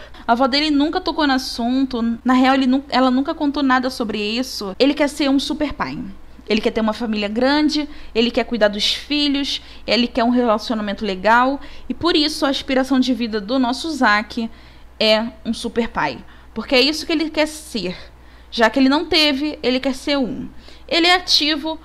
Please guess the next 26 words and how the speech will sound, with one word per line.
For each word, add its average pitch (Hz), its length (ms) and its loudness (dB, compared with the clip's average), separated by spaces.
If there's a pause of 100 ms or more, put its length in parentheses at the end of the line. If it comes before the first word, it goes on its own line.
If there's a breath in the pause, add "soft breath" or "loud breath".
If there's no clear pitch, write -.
(140 loud breath)
porque 247 220 0
ele 254 120 2
se - 120 -12
tornou 233 320 2
ativo 220 460 0
aos 202 100 0
dezoito 196 480 -4
anos, 226 500 0 (260 loud breath)
porque 233 120 -2
ele 220 140 0
sempre 269 280 2
foi 247 140 2
meio 220 220 0
preguiçoso, 254 880 -2
por 214 220 -4
isso 208 240 -6
que 220 360 -6
a 190 60 -6
barriguinha 196 360 0
tá 196 100 -4
aparecendo 202 380 -2
ali. 285 220 2 (560 loud breath)
Ele 311 140 4
é 349 80 6
geek, 294 500 0 (140)
sim, 240 480 0